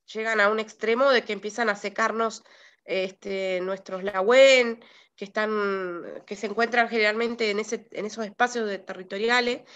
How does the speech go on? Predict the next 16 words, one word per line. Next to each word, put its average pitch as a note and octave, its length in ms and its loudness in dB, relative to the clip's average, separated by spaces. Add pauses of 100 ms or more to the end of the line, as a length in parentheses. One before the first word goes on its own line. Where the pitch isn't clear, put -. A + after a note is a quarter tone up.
(160)
por G3+ 140 2
eso A3+ 240 2
también A3+ 380 2
tienen A3 340 0
un, G3+ 320 -4 (540)
para F#3+ 200 2
nosotros A#3 680 -4 (500)
un, G3+ 720 -2
un A#3 160 2
grado B3 460 8
de, G#3+ 320 6 (100)
en, G3+ 240 0
en G3 140 2
el G3 80 -2
tema A#3+ 240 4
espiritual, A#3 760 4